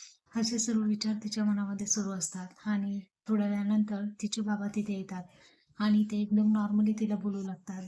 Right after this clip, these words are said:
जसं काही एकदम ठणठणीत "मी बरा झालो आहे." ते तिला म्हणतात की, "चला, आता आपण जेवून घेऊयात, सगळं काही चांगलं होतंय, मी अगदी गोड शिरा देखील बनवलेला आहे." त्यानंतर कला विचार करते, "अहो बाबा, काय चांगलं चालू आहे? तुमची तब्येत आता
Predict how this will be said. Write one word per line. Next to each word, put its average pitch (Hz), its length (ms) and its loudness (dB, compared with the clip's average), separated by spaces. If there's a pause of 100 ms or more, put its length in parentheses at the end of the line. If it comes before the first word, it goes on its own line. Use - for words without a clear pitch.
जसं 214 220 0
काही 208 320 -2 (180)
एकदम 208 300 2
ठणठणीत 208 540 2
"मी 208 140 6
बरा 202 260 -2
झालो 190 260 -2
आहे." 185 300 -8 (520)
ते 214 200 2
तिला 214 180 4
म्हणतात 214 400 4
की, 202 160 -6
"चला, 190 280 -4
आता 185 340 -10
आपण 202 280 -2
जेवून 202 280 0
घेऊयात, 190 360 -4 (380)
सगळं 202 320 -2
काही 214 260 0
चांगलं 202 340 -2
होतंय, 196 380 -6 (560)
मी 208 200 6
अगदी 196 260 -2
गोड 214 260 2
शिरा 202 280 -4
देखील 208 380 0
बनवलेला 190 440 -2
आहे." 185 320 -8 (580)
त्यानंतर 214 400 2
कला 208 280 -2
विचार 208 280 -2
करते, 208 360 -6 (480)
"अहो 208 220 4
बाबा, 208 300 0
काय 214 260 -2
चांगलं 208 320 2
चालू 196 300 -4
आहे? 190 100 -6
तुमची 202 380 -4
तब्येत 208 260 0
आता 208 240 -2